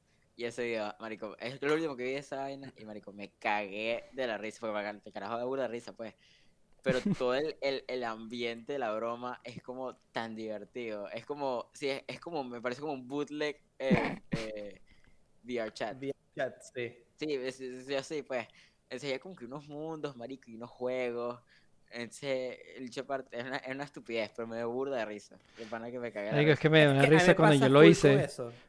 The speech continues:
Speaker 2: Cuando yo lo hice, o sea, la ex Eva tenía un, un Hive, creo, el de,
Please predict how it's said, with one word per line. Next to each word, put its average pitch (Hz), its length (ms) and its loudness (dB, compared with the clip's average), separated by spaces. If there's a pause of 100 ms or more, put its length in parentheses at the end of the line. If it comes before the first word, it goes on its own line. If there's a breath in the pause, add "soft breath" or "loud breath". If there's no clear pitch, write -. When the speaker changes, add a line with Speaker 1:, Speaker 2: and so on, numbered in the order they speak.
Speaker 2:
Cuando 165 200 2
yo 147 140 8
lo 165 160 12
hice, 185 280 10
o - 20 6
sea, 143 140 4
la 139 160 4
ex - 160 -4
Eva 135 140 4
tenía 156 240 2
un, 147 320 0
un 151 260 4
Hive, 147 380 6
creo, 131 360 2
el 127 140 -4
de, 117 380 0